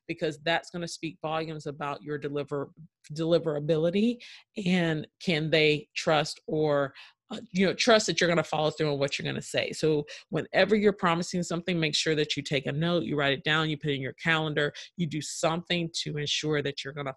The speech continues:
follow up and follow through on whatever it says that you are going to be doing. So I hope you found these, um, h-,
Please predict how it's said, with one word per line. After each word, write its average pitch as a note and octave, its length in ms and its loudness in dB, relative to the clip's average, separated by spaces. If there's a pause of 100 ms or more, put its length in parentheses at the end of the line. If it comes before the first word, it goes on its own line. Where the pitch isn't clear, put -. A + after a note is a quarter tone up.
follow C3+ 380 -6
up B2+ 340 -4 (360)
and E3 100 -18
follow C#3 320 -2
through C#3 320 -4
on C3+ 160 -6
whatever C#3 380 -4
it - 200 -8
says B2 380 -4
that - 260 -10
you C#3 180 -8 (120)
are C#3+ 160 -6 (100)
going - 240 -12
to - 100 -16
be - 220 -12
doing. F#2 420 -8 (360)
So A3+ 160 4
I A3+ 40 6
hope C4+ 300 0
you D4 140 6
found G3+ 440 2
these, F3+ 380 -2 (140)
um, D#3+ 440 0 (380)
h-, - 180 -12